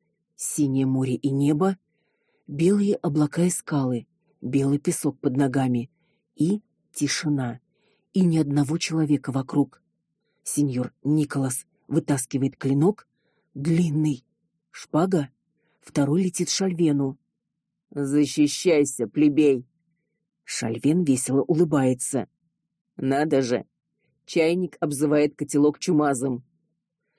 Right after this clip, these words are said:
Лицо противника кривится, дергается, теряет все очарование, он кидается вперед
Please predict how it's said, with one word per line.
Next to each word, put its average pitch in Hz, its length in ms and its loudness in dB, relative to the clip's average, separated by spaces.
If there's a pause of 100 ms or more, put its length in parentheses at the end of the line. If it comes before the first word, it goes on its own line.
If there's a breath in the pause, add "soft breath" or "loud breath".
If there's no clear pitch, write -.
(140)
Лицо - 340 -8
противника 127 640 -4
кривится, 143 640 -2 (360)
дергается, 156 840 0 (400)
теряет 151 400 0
все - 280 0
очарование, 151 840 2
он 165 140 0
кидается 165 500 0
вперед 151 440 2